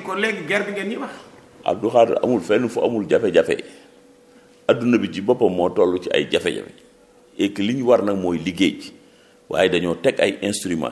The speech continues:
Speaker 2: économiques yoo xam ne ñooy def financement yi pour jàppale ndaw yi, xëyu ndaw yi, gis nga liñ ci liggéey. Financement femmes yi, gis nga liñ ci liggéey. Ak leneen, ak leneen.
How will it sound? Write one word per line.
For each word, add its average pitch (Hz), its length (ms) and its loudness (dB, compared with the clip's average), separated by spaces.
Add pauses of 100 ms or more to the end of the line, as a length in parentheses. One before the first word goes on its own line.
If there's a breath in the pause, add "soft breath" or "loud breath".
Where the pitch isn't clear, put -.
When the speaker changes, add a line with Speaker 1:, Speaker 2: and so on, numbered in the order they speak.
(120)
Speaker 2:
économiques 80 580 -6
yoo 85 120 0
xam 80 200 -6
ne 78 100 -4
ñooy 78 200 -4
def 76 140 -4
financement 127 540 -2
yi 123 140 -4 (1080 soft breath)
pour 92 200 -8
jàppale 92 360 4
ndaw 92 240 6
yi, 85 120 0
xëyu 104 280 2
ndaw 95 200 6
yi, 73 120 -2
gis - 140 -8
nga 85 100 0
liñ 107 180 -2
ci 160 120 -6
liggéey. 233 320 -2 (1120)
Financement 107 540 0
femmes 73 320 2
yi, 65 120 -6
gis - 140 -8
nga 98 100 4
liñ 131 200 4
ci 185 120 -2
liggéey. 214 280 -2 (880)
Ak 95 80 -6
leneen, 240 400 4
ak - 80 2
leneen. 349 300 6